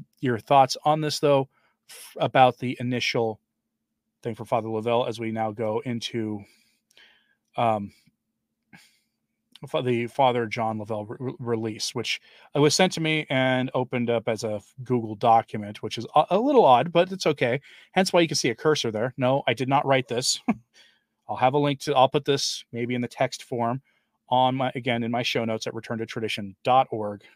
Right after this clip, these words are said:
Again, look for the post for today's podcast there. This one is dated the tenth of December,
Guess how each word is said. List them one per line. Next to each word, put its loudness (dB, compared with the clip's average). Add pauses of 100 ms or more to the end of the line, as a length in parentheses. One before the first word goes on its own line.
(140)
Again, -6
look -10
for -14
the -10
post -6
for -12
today's -14 (260)
podcast 2
there. -18 (840)
This -4
one 4
is 0
dated 4
the -2
tenth -2
of -2
December, 0